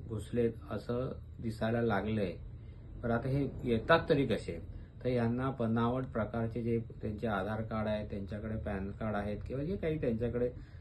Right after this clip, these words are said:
रेशन कार्ड आहे, त्यांच्याकडे असलेले जन्माचे दाखले, हे सगळं आता बोगस बनवलं जाते. भारतात प्रवेश केल्यानंतर त्यांना हे बोगस दाखले बनवून दिले जातात एजंटकडनं. आज हे कल्याणमध्ये जे, अ,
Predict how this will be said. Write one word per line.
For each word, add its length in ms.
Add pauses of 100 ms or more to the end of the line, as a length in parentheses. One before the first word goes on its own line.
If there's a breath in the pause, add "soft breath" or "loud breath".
(200 loud breath)
रेशन 400
कार्ड 240
आहे, 220
त्यांच्याकडे 520
असलेले 380
जन्माचे 460
दाखले, 320
हे 140
सगळं 300
आता 200
बोगस 440
बनवलं 360
जाते. 520 (400 loud breath)
भारतात 440
प्रवेश 420
केल्यानंतर 520
त्यांना 260
हे 160
बोगस 540
दाखले 440
बनवून 480
दिले 300
जातात 500
एजंटकडनं. 680 (600 loud breath)
आज 240
हे 140
कल्याणमध्ये 800
जे, 160
अ, 640